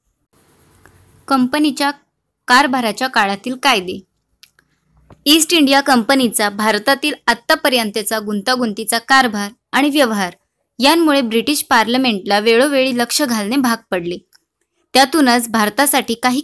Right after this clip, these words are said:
कायदे संमत करण्याची गरज भासली आणि तेच कायदे आता आपण बघणार आहोत. त्यामध्ये आपण रेग्युलेटिंग ॲक्ट,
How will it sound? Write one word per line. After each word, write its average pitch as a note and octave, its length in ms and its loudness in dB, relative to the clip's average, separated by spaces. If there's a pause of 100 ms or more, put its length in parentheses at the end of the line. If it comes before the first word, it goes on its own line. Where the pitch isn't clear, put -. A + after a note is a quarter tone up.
कायदे A3+ 320 2
संमत A#3 480 -2
करण्याची G#3 360 -2
गरज G#3+ 320 -4
भासली F#3+ 340 -8 (640)
आणि C4 240 2
तेच D#4 220 2
कायदे A#3+ 280 4
आता G#3 180 2
आपण B3 300 0 (220)
बघणार A3+ 320 2
आहोत. F#3+ 240 -2 (220)
त्यामध्ये C4+ 360 4
आपण B3+ 300 2
रेग्युलेटिंग C4 580 2 (140)
ॲक्ट, A3 360 0